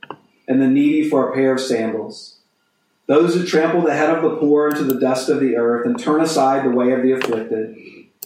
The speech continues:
A man and his father go into the same girl, so that my holy name is profaned. They lay themselves down beside every altar on garments taken in pledge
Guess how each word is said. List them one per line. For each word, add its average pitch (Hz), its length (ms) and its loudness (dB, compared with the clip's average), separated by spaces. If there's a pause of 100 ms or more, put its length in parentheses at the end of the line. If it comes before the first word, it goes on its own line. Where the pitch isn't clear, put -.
(220)
A 143 160 2
man 170 300 2
and 175 100 2
his - 160 -2
father 160 380 2
go 135 240 2
into 139 180 0
the 123 140 -4
same 131 260 0
girl, 123 560 -4 (240)
so - 140 -2
that 143 100 2
my 135 160 2
holy 147 320 2
name 139 300 2
is 131 120 -4
profaned. 113 640 -4 (800)
They 143 100 2
lay 151 240 4
themselves 175 480 0
down 135 260 2
beside 131 320 0
every 135 220 0
altar 113 420 0
on 110 140 -2
garments 127 400 0
taken 131 260 0
in 127 180 0
pledge 104 600 -8